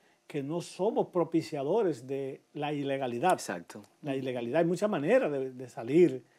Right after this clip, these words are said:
Speaker 1: i-, legalmente, pero también el ilegal,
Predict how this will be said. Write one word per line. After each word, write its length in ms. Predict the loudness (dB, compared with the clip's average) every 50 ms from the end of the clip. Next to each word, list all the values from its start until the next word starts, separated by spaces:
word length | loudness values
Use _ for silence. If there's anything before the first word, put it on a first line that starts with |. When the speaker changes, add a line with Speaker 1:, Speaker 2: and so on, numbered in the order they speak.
| _ _ _ _ _ _
Speaker 1:
i-, 180 | -10 -10 -8 -8 -8 -6
legalmente, 840 | -4 -4 -4 -4 -4 -4 -4 -2 -2 0 0 -2 -2 -4 -8 -12 -10 -6
pero 280 | -4 -2 -2 -2 -4 -4
también 420 | -4 -6 0 4 6 6 6 6
el 100 | 2 0
ilegal, 580 | 0 2 2 2 2 0 -2 -2 -2 -2 -4 -4